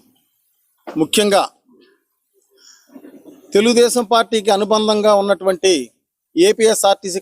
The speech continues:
కార్మిక పరిష-, పరిషత్ ఇవాళ మండవ రాజేష్ గారి ఆధ్వర్యంలో జిల్లాలలో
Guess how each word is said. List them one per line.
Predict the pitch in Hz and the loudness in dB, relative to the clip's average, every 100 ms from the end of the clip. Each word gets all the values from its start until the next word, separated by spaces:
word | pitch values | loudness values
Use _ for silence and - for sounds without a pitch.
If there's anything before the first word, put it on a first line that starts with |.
| - | -2
కార్మిక | 185 185 175 | 0 -2 -6
పరిష-, | 185 165 - - - | -2 -4 -4 -8 -4
పరిషత్ | 175 - 143 113 _ _ _ _ _ _ _ _ _ - _ _ | -2 -2 -4 -8 _ _ _ _ _ _ _ _ _ -20 _ _
ఇవాళ | 160 196 208 208 165 117 _ _ _ _ _ _ _ | 0 2 2 2 0 -4 _ _ _ _ _ _ _
మండవ | 139 175 214 | -6 -2 0
రాజేష్ | 214 196 214 202 202 | 2 2 0 0 0
గారి | 202 | 2
ఆధ్వర్యంలో | 196 180 196 196 196 175 120 _ _ _ _ _ _ _ _ _ 127 | 0 0 -2 0 0 0 -2 _ _ _ _ _ _ _ _ _ -4
జిల్లాలలో | 165 220 247 247 240 | 0 2 2 2 0